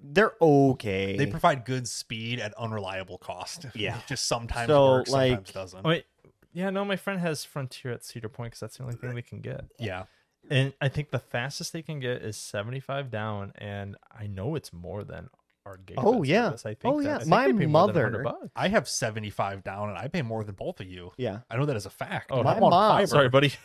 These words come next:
Speaker 2: Yeah, I pay,
Speaker 3: Well,
Speaker 2: like,
Speaker 3: okay, you're on fiber, though. Frontier's not.
Speaker 2: I think mine's, like, a hundred and fifteen bucks a month.
Speaker 1: My mom
Speaker 3: Yeah.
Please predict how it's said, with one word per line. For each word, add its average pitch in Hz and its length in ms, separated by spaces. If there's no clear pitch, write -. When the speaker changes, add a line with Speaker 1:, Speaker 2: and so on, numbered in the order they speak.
Speaker 2:
Yeah, 127 140
I 117 80
pay, 196 160
Speaker 3:
Well, 185 160
Speaker 2:
like, 196 60
Speaker 3:
okay, 202 100
you're 175 260
on 196 140
fiber, 139 320
though. 76 220
Frontier's 147 420
not. 98 240
Speaker 2:
I 123 100
think 185 140
mine's, 147 240
like, 117 100
a 104 60
hundred 127 300
and 107 100
fifteen 123 360
bucks 113 240
a - 40
month. 101 400
Speaker 1:
My 170 240
mom 151 560
Speaker 3:
Yeah. 98 180